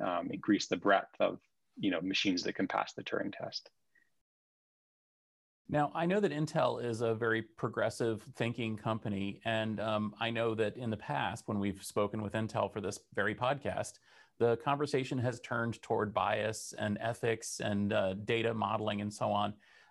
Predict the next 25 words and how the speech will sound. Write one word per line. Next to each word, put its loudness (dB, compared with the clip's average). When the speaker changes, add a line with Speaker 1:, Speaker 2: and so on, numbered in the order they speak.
Speaker 2:
Um, -2
so 2
I'll 6
throw 0
this 2
to 0
you. 4
Uh, 2
is 6
it 4
possible 2
to 0
create 0
an 0
unbiased 2
artificial 0
intelligence, -2
or 6
do 4
we 4
always 2
have -2
to -4
face 0
biases? -2